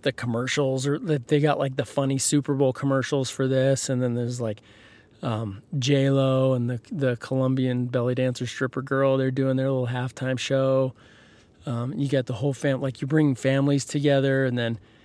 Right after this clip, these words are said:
afterwards, everybody's talking about it around the water cooler for a few days. I think it'd be, it'd certainly be better than what we're doing now, right? 'Cause I don't remember who it was that said that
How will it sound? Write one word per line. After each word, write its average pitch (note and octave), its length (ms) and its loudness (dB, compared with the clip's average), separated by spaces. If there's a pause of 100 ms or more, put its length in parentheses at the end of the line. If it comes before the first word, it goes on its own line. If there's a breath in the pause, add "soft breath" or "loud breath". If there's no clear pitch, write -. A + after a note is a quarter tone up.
(200 soft breath)
afterwards, B2 520 -2
everybody's B2+ 340 -2
talking B2+ 340 -4
about C3 220 0
it C3 40 0
around A#2 220 -2
the A#2+ 60 -4
water C3 280 2
cooler D3+ 340 0
for - 180 -4
a - 40 -4
few D3+ 180 0
days. D3 220 2
I - 80 -4
think C4+ 160 2
it'd F#3 160 -2
be, D#3 180 0 (1160)
it'd D3+ 140 2
certainly G3 280 2
be D#3+ 100 4
better D3 260 4
than C#3 100 4
what C3+ 120 0
we're C3 80 -2
doing A#2+ 280 -2
now, A2 440 -8 (920 soft breath)
right? B2 320 -2
'Cause - 220 -8
I - 80 -10
don't D#3+ 100 0
remember E3 260 0
who D3 140 2
it D#3+ 60 0
was C#3+ 200 0
that C#3 80 -6
said C3+ 340 0
that C3 260 -2